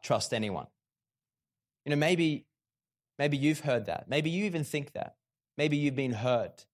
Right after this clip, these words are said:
and you've made that vow to yourself. "That's it. I'm never, ever gonna trust anyone ever again," at that level. But the Apostle Paul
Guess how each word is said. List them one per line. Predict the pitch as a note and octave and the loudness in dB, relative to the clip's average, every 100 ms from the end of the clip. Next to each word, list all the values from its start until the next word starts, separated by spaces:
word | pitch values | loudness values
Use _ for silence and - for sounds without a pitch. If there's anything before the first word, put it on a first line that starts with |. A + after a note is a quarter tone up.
| _ | _
and | A#2+ | -4
you've | B2 | -2
made | A#2+ C3 B2 | 0 0 0
that | A2+ A#2 | 0 -2
vow | B2 B2 B2+ | 0 2 0
to | - | -2
yourself. | A2+ - F#2+ F#2+ | -6 -6 -6 -2
"That's | D#3 D3 - | 0 2 2
it. | A#2 - _ _ _ | -2 -4 _ _ _
I'm | B2+ B2 B2+ D3 | -4 -2 0 2
never, | D#3+ D#3+ D#3+ | 4 4 0
ever | - C#3+ A#2 G2 F#2+ | 2 0 2 -2 -6
gonna | A#2+ A2+ | -8 -8
trust | - A2+ - - | -6 -6 -6 -8
anyone | C#3 C3 A2 F#2+ - | -4 -2 -4 -6 -8
ever | - B2+ A2 G2 - | -4 -2 -2 -6 -10
again," | A2+ A2 G2+ - - | -12 -8 -8 -8 -16
at | - | -12
that | G#2 F2 | -6 -6
level. | G#2+ G#2 - - _ _ _ _ _ _ _ _ | -4 -6 -10 -18 _ _ _ _ _ _ _ _
But | E3 | 2
the | D#3+ | 4
Apostle | - A3+ A3+ F#3+ | 6 4 4 2
Paul | - G#3+ G#3 C3+ C3 - | 0 4 6 6 4 0